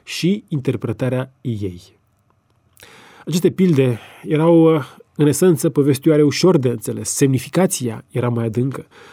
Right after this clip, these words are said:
De ce? Pentru că pildele erau inspirate din viața de fiecare zi, din natură, din ceea ce se întâmpla sub ochii ascultătorilor, prin imagini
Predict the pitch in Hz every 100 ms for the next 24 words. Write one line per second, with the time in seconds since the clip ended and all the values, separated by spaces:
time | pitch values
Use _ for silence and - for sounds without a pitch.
0 | - 131 127 190 165 127 120 127 - 185
1 | 156 143 135 151 135 127 160 - - 139
2 | 123 123 117 120 127 120 101 127 123 117
3 | 104 113 131 147 - _ 127 135 120 101
4 | - 123 135 160 - - _ 139 123 151
5 | 151 147 131 143 135 139 143 131 127 120
6 | - 156 143 135 - - 127 127 156 147
7 | 110 - - _ _ _ _ _ _ -
8 | 135 120 135 143 127 139